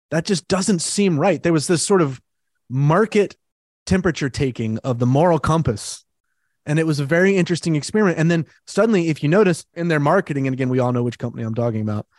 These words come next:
in their marketing, there's all of these ads talking about employees that are grateful for the opportunity that they have to work for that company and to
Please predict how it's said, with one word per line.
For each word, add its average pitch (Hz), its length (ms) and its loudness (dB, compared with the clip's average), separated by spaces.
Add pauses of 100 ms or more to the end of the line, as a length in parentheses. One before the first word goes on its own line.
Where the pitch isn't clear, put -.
(480)
in 170 120 2
their 165 140 4
marketing, 160 560 2 (160)
there's 156 200 2 (120)
all 190 260 4
of 208 80 4
these 160 540 -2 (400)
ads 151 680 -2 (600)
talking 185 400 -2
about 143 440 2
employees 156 680 0
that 135 160 0
are 131 100 0
grateful 143 460 -4
for 147 160 -6
the 139 140 2
opportunity 135 480 -2
that 127 180 -2
they 135 100 0
have 131 340 -2 (100)
to 131 100 -8
work 143 240 -2
for 202 100 -2
that 156 160 0
company 135 460 0 (260)
and 139 220 -4
to 127 340 2